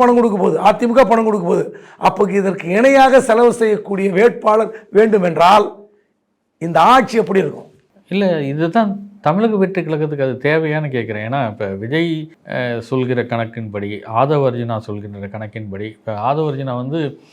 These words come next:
Speaker 2: காங்கிரஸ் ஒரு சர்வே எடுத்திருக்கிறது கூட்டணிக்காக, திமுகவுக்கு எத்தனை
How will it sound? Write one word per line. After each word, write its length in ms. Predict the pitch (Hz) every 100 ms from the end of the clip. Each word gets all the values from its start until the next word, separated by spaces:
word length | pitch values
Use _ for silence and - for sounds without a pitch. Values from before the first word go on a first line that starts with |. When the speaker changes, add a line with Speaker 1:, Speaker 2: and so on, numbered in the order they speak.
| _ _ _
Speaker 2:
காங்கிரஸ் 520 | 147 196 240 226 196 170
ஒரு 100 | 147
சர்வே 220 | 151 147 156
எடுத்திருக்கிறது 640 | 131 120 120 117 113 107 104 - _ _ _
கூட்டணிக்காக, 600 | - 147 135 117 113 107 101 104 - _ _ _ -
திமுகவுக்கு 640 | 196 208 175 170 160 143 135
எத்தனை 240 | 135 139